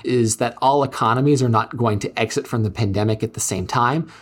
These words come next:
which could lead to longer lasting distribution and logistical difficulties.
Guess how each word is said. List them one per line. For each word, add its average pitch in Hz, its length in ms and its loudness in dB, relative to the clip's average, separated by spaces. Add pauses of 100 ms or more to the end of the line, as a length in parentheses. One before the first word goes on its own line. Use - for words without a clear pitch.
(200)
which 131 220 -2
could 151 120 2
lead 131 220 2
to 135 120 -2
longer 120 420 2
lasting 110 480 0
distribution 113 720 0
and - 200 -6
logistical 104 800 -4
difficulties. - 840 -6